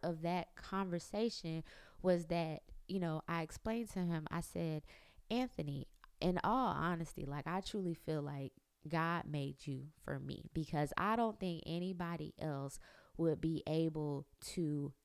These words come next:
handle me with, with the care or handle me, be able to deal with me the way that you do. I don't believe that there's another man out there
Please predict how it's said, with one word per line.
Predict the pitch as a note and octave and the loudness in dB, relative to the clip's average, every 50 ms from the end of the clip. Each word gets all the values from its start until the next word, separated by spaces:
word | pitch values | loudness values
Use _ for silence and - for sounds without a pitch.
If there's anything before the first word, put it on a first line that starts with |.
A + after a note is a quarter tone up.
| _ - - - E3 F3+ | _ -20 -16 -10 -4 -2
handle | F#3+ F3+ F#3 F#3 F#3+ F#3 E3+ E3 D3 D3 D3 C#3+ C#3 C#3+ - - | 0 2 2 2 2 2 2 2 4 4 2 2 0 -2 -4 -4
me | D#3+ D#3+ D#3+ E3 E3 E3 | -2 0 2 2 2 2
with, | D#3 D3+ D3+ D3+ C#3+ C#3 - - - _ _ _ _ | 0 0 0 0 0 -2 -6 -12 -20 _ _ _ _
with | - C#3 C#3 - - | -6 -6 -6 -6 -8
the | - | -10
care | - - - C4 B3 A#3+ A#3+ A#3 A3 F#3 | -6 0 2 4 4 4 4 4 2 2
or | D#3+ | 0
handle | D#3 D3+ F3 G3+ G3+ F#3+ F#3+ F#3+ | -2 -2 -2 -2 -2 0 0 -2
me, | F3 E3+ F3 F3 E3 E3 - - - - - - - - _ - | -2 -2 -2 -2 -2 -2 -4 -8 -14 -20 -20 -20 -20 -20 _ 0
be | F#3 F3+ A#3+ B3+ | 4 4 6 6
able | A#3+ A#3 G3+ G3 F#3+ | 6 6 6 4 2
to | - - E3+ | 0 -2 -4
deal | E3 D3+ - - F3+ F3 F#3 F3+ | -4 -4 0 2 4 4 4 4
with | E3 E3+ E3 - | 2 0 -2 -2
me | - D3+ D3 | -4 -4 -4
the | C3+ C#3+ | -2 -4
way | C3+ C#3+ C#3 | -4 -4 -4
that | C#3 C3 C3 - - - | -4 -4 -6 -8 -8 -8
you | - - | -8 -8
do. | C#3+ - - - - _ _ _ _ _ _ _ _ _ _ _ _ _ _ - - - | -8 -10 -12 -12 -12 _ _ _ _ _ _ _ _ _ _ _ _ _ _ -16 -6 -2
I | F#3 F#3+ | 0 2
don't | F#3 G#3+ G#3+ A#3+ A3 | 6 6 6 6 6
believe | A3+ A3 A3 B3+ C4+ A#3+ | 4 2 2 4 4 4
that | A3 G3 - | 2 2 2
there's | F#3 F3 D#3+ | 2 2 2
another | E3+ E3 E3 E3 D3+ D#3 D3+ | 2 0 0 -2 -2 -2 -2
man | D3+ D3+ D3 C#3+ | 0 0 0 0
out | C#3+ D3 - - | -2 -2 -4 -4
there | D3 C#3+ C3+ C#3 | -4 -4 -4 -4